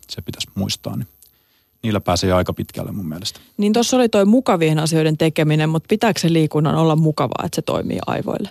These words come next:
Speaker 1: Ää, no ei sen välttämättä tarvi olla mukavaa sen liikunnan, mutta toki mukavien asioiden tekeminen muuten sitten on, on mukavaa ja varmasti myös niinku aivoja, mm, ravitsevaa tai, tai niinku lepo-, lepuuttavaa, että kyllä ehdottomasti niitä kannattaa tehdä, mut toki sitten jos se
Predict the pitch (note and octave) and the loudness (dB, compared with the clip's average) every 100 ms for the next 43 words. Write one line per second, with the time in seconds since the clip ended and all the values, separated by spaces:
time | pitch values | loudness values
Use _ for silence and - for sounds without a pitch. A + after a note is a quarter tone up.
0 | - - A#2+ A#2+ C3+ C#3 C3+ B2 C#3 C#3 | -8 0 4 4 4 4 4 4 4 4
1 | C3 G#2 G2 A2 A2 G#2 G#2 G2+ A2 G#2+ | 2 0 0 0 0 2 2 4 2 2
2 | F#2+ G2 G#2+ A#2 G2+ F#2 F2 F2 F2+ - | 0 2 4 4 2 0 0 -2 -2 -2
3 | G2+ G#2 G2+ G2+ F#2+ G2 G2+ F#2 - F2+ | -2 2 2 2 2 2 0 -2 -4 -4
4 | G2 G2+ A2 F#2 F2 D#2+ - E2+ D#2+ F2+ | 2 4 4 2 -2 -6 -8 -4 -4 -2
5 | G2 F2+ F2 - D#2 D#2+ E2+ G#2 - F2 | -2 -2 -2 0 0 0 -2 -6 -8 -8
6 | F2+ F#2+ F#2 E2+ E2+ F#2 F#2+ F#2+ F2 F#2 | -6 -8 -6 -6 -6 -6 -6 -4 -2 -2
7 | F#2+ - _ _ _ _ _ _ _ G#2+ | -6 -8 _ _ _ _ _ _ _ -6
8 | F2 E2 F#2 E2+ F2 - E2 F2+ F2 F2+ | -4 -4 -4 -4 -4 -4 -4 -4 -2 -2
9 | F#2 - C3 - F2 F2 F2+ F2+ F2+ G#2+ | -4 -10 -18 -10 -8 -8 -8 -8 -8 -10
10 | G2+ - _ - G2+ F2+ F#2+ - A2+ - | -14 -18 _ -8 -6 -4 -6 -2 -2 0
11 | F#2+ - F#2 F2+ F#2 G2 - F2+ F#2 F#2 | -2 -4 -6 -4 -4 -6 -10 -10 -6 -6
12 | F#2 - F2+ F2+ F2 F2+ F#2 G2 - - | -6 -8 -6 -6 -6 -6 -4 -6 -6 -8
13 | F2 G2 G2+ G2+ G#2+ F2 A2 - G#2 - | -4 -2 -2 -2 -2 -2 -2 0 0 0
14 | A2 | -4